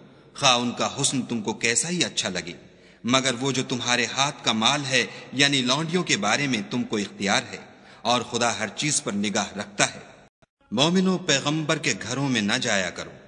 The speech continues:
مگر اس صورت میں کہ تم کو کھانے کے لیے اجازت دی جائے اور اس کے پکنے کا انتظار بھی نہ کرنا پڑے، لیکن جب تمہاری دعوت کی جائے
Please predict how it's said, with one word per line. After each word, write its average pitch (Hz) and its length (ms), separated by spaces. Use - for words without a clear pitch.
مگر 131 280
اس 147 120
صورت 175 440
میں 90 160
کہ 160 100
تم 165 220
کو 139 160
کھانے 135 400
کے 135 140
لیے 110 260
اجازت 113 500
دی 92 140
جائے 101 240
اور 135 160
اس 156 160
کے 180 100
پکنے 165 340
کا 160 100
انتظار 117 540
بھی 139 140
نہ 107 100
کرنا 113 340
پڑے، 85 220
لیکن 139 340
جب 117 200
تمہاری 110 340
دعوت 117 380
کی 117 120
جائے 101 340